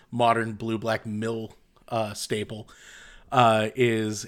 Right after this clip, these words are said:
a, uh, zero two crab, uh, for a single blue, uh, with the ability Landfall,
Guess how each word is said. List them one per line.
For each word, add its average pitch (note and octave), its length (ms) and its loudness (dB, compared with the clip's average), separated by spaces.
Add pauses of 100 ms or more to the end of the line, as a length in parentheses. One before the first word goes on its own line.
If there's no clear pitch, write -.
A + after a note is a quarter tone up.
(120)
a, G#2+ 600 -2
uh, G#2 320 -4
zero C3 380 0
two C3 260 -2
crab, B2 580 -4 (220)
uh, G#2+ 240 0
for A2+ 140 -4
a G#2 40 -2
single A#2 260 -4
blue, A#2+ 360 0 (380)
uh, A2 240 4
with G#2+ 160 -4
the A2 160 0
ability G#2+ 340 -2
Landfall, A2+ 680 -6